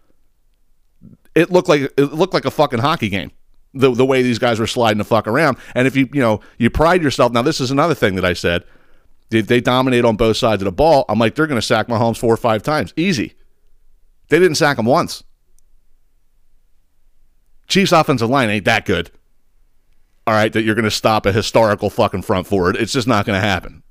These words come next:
okay? But, you know, maybe that field was, you know, for a team that prides themselves on getting home to the quarterback,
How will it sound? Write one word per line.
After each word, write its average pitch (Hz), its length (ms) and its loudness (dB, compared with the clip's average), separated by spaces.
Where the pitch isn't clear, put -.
okay? 95 380 -2
But, 117 220 2
you 131 60 0
know, 113 100 4
maybe 139 400 2
that 127 200 2
field 117 280 0
was, 117 160 -2
you 127 60 0
know, 107 100 0
for 120 160 0
a 113 60 0
team 147 240 0
that 135 80 2
prides 131 360 2
themselves 120 460 0
on 110 200 0
getting 113 280 0
home 113 320 0
to 113 100 -2
the 98 100 -2
quarterback, 98 600 0